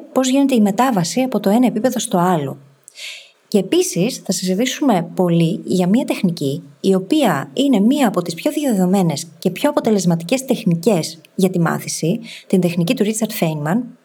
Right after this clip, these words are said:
η οποία μπορεί να μας βοηθήσει να αποκτήσουμε πολύ βαθιά κατανόηση για οποιοδήποτε αντικείμενο. Πραγματικά βαθιά κατανόηση. Πράγμα το οποίο είναι πάρα πολύ χρήσιμο στις μέρες μας, ειδικά όπου αντιμετωπίζουμε τη μάθηση και τη γνώση κάπως πιο επιφανειακά.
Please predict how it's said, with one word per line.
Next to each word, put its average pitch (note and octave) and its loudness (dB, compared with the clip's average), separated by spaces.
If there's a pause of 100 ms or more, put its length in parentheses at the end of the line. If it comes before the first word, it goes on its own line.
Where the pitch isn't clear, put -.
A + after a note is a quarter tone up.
(260)
η G#3+ 2
οποία A3 2
μπορεί A#3+ 2
να C#4+ 2
μας A#3 2
βοηθήσει F3 0
να C4+ 4
αποκτήσουμε C4 -2
πολύ G#3 2
βαθιά B3 0
κατανόηση E3+ 0
για G3 2
οποιοδήποτε G#3 0
αντικείμενο. - -4 (120)
Πραγματικά F3 2
βαθιά E3+ 0
κατανόηση. D3+ -4 (580)
Πράγμα A3 2
το F#3 0
οποίο C4 0 (260)
είναι C4 4
πάρα B3+ 2
πολύ E3+ 0
χρήσιμο F#3 0
στις E3+ -4
μέρες A3 2
μας, B3+ 2
ειδικά C4 2 (260)
όπου G#3+ 2
αντιμετωπίζουμε G#3 2
τη G3+ 0
μάθηση A#3+ 0
και G3 0
τη G3 -2
γνώση B3 2
κάπως C4 -2
πιο - 0
επιφανειακά. C#3 -2